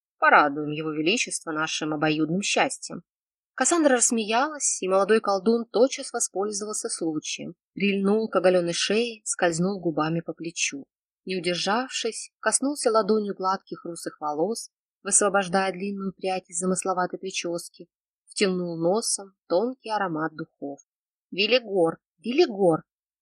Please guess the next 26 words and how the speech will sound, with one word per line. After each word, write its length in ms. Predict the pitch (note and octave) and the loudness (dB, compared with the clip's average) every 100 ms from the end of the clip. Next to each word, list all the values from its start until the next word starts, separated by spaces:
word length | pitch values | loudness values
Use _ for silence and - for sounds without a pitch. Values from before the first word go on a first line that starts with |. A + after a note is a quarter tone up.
| _ _ | _ _
тихо 300 | - F#3 F3+ | -8 -4 -2
позвала 380 | F3 E3+ E3 E3 | -2 0 0 -2
Кассандра. 680 | F#3 - F3+ D3+ D3+ E3+ F3 _ _ _ | 0 2 2 0 -8 -18 -20 _ _ _
Им 160 | A3+ B3+ | -4 -2
с 80 | - | -2
каждым 360 | C4+ B3+ A#3+ | -4 4 6
разом 480 | B3 C4+ C#4+ B3 A#3 - | 6 4 2 0 -4 -4
оказывалось 640 | - A#3+ A#3 A3 G#3+ G#3 | -2 -2 -2 -4 -4 -4
все 100 | G3+ | -4
сложнее 500 | - G3+ G3+ A#3 A#3+ | -6 -6 -6 -8 -8
сдерживаться. 880 | G3 G3+ F3+ D#3+ D#3 D#3 - - - _ _ | -4 -2 -2 -4 -10 -12 -14 -14 -16 _ _
Все 160 | - F3 | -4 -2
чаще 420 | - G#3 A3 G3+ | 2 2 2 0
Велигор 360 | F#3 F3+ F3+ F#3+ | 2 0 2 2
оставался 540 | F#3 F#3 E3+ F3+ - | 2 0 2 2 2
с 120 | F3 F3 | -4 -4
нею 240 | E3+ D3+ | -6 -4
на 220 | D#3+ G#3+ | -2 -4
ночь, 240 | A#3 - _ _ _ | -6 -16 _ _ _
тайком 500 | F#3+ F#3+ - G#3+ A#3 | -2 -2 -2 -2 -2
переместившись 840 | A3 G#3+ G#3+ - G#3+ A3 - G3+ F#3+ | -6 -6 -6 -8 -8 -8 -4 -4 -4
из 100 | - | -4
своей 200 | G3+ G3 | -2 -4
спальни 460 | - G3+ G3+ G3 | -2 -4 -4 -8
в 40 | F#3+ | -12
ее, 360 | F#3+ F#3+ F#3+ | -12 -12 -14